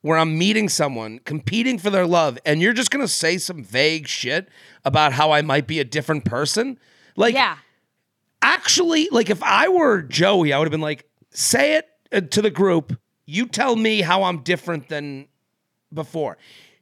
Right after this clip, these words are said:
Speaker 1: Wh-, I, it was just, like, a dickhead thing to do. Like, like, if you, like, if someone said,
Speaker 2: Mm-hmm.
Speaker 1: like, "Jared, you're acting like a different person," I was like, "Give me an example of A and give me an example of B." Because what you're saying right now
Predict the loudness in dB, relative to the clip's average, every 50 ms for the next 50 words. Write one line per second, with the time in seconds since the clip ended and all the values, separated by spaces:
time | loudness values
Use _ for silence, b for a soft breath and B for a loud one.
0 | b b -4 -4 -4 -2 0 0 0 0 2 2 2 2 2 0 0 0 -2 -4
1 | -4 -4 -2 -2 -2 -2 -4 -6 -8 -2 0 0 0 0 0 0 0 -2 -2 -2
2 | 0 0 0 0 0 -2 -6 -8 -6 -2 0 0 2 2 0 0 2 2 2 0
3 | 0 -6 B B B B B B B -8 -4 -2 -2 -2 -2 -6 -6 -2 -2 2
4 | 4 4 4 4 2 0 0 0 0 0 0 -4 -10 -14 _ -2 -2 -2 0 0
5 | 0 2 2 2 2 2 2 0 0 -2 -2 -2 -2 -2 -2 0 0 2 2 2
6 | 2 2 2 2 2 0 -2 -4 -4 -4 -4 -6 -6 -4 -2 -2 0 0 0 -2
7 | -2 -2 -6 -10 -12 _ _ _ _ _ _ _ -4 -2 -2 0 2 2 2 0
8 | -2 -4 -4 -4 -4 -4 -4 -6 -8 -8 -6 -4 0 2 2 2 2 0 -2 -6
9 | -6 -8 -10 -8 -6 -6 -4 -4 -2 -2 -4 -4 -6 -6 -6 -6 -6 -6 -8 -10
10 | -10 -10 -10 -10 -10 -12 -16 b b b b b b b b b b -2 0 2
11 | 2 2 0 0 0 -2 -2 0 2 0 2 2 4 4 4 4 4 2 2 2
12 | 0 0 0 -2 -2 -2 -2 -4 -6 -8 -10